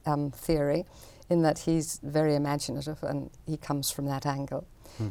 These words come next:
Speaker 1: His father was an artist, went to the Art Is-, Institute of Chicago,
Speaker 2: Mm-hmm.
Speaker 1: and, uh, he had six children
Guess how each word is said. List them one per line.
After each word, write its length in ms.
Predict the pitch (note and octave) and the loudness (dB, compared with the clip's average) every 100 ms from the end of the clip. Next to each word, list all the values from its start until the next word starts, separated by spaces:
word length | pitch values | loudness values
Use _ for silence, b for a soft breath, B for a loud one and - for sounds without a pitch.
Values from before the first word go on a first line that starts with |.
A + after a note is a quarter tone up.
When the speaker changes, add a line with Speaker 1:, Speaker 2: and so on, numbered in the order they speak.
| F#2 | 2
Speaker 1:
His 200 | E3+ - | 2 6
father 340 | F#3 G#3+ G#3 | 8 8 8
was 180 | D#3+ D3+ | 6 2
an 100 | D3 | 2
artist, 440 | C#3 D3+ F#3+ - | 2 0 -2 0
went 200 | E3+ D#3+ | 2 2
to 80 | - | 0
the 100 | D#3 | 0
Art 220 | C#3+ D3 | 2 0
Is-, 140 | D3+ - - | -2 -6 -2
Institute 540 | D3+ D#3 - - D3+ | 0 0 -4 -4 -4
of 60 | D#3 | -4
Chicago, 600 | - - D3+ C#3+ C#3+ G3 | -8 -6 -4 -4 -4 -4
Speaker 2:
Mm-hmm. 240 | G#2 B2 C#3+ - - | -2 2 0 0 -4
Speaker 1:
and, 300 | E3 D3+ D3 | -2 0 0
uh, 280 | C#3+ C#3 C#3+ - | 0 0 -4 0
he 80 | D#3+ | 0
had 120 | D#3 | 2
six 280 | - D#3+ - | -2 -2 -4
children 500 | - D#3+ D#3 E3+ | -4 -4 -4 -4